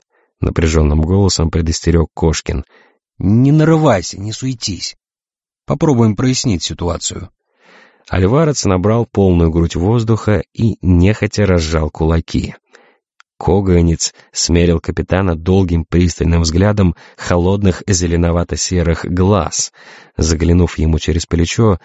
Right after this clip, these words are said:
также пристально осмотрел сидящего на нарах штурмана. После этого сказал на линкосе: "Здравствуйте".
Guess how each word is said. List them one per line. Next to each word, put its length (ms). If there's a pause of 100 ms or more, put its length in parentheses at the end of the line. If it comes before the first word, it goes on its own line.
(260)
также 420
пристально 600
осмотрел 560
сидящего 640
на 140
нарах 360
штурмана. 680 (480)
После 420
этого 240
сказал 480
на 140
линкосе: 580 (880)
"Здравствуйте". 880